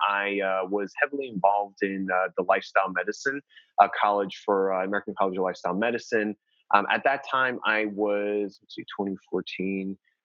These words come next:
I was, uh, still a resident at that time, um, in training, and I got heavily involved in it. And through that organization, I was able to learn a lot of, um, bodies and bodies of research, which, um, unfortunately doesn't really make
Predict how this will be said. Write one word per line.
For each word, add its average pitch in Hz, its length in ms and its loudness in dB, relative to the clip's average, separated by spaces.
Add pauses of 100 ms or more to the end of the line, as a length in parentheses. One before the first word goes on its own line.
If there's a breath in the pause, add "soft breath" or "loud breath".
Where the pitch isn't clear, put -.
(160)
I 117 260 4
was, 107 580 0
uh, 101 320 2
still 156 300 0
a 135 80 2
resident 104 540 -2
at 127 120 -2
that 127 200 2
time, 131 400 -2
um, 98 440 0
in 98 120 -4
training, 104 640 -2 (100)
and 98 400 -2
I 95 140 2
got 95 160 2 (140)
heavily 120 240 -4
involved 104 440 2
in 95 140 -4
it. 90 180 -2 (160)
And 104 220 0 (460 loud breath)
through 175 320 4
that 104 140 0
organization, 98 760 -2
I 98 100 0
was 101 180 -2
able 123 140 -2
to 131 140 -4
learn 110 340 -2
a 101 40 -2
lot 101 360 0
of, 101 220 -2 (180)
um, 90 260 0
bodies 107 380 2
and 95 100 -6
bodies 95 380 0
of 87 120 -12
research, 95 640 -2
which, - 360 2 (480 soft breath)
um, 98 300 4
unfortunately 107 680 0
doesn't 104 300 0
really 113 220 2
make 101 240 -2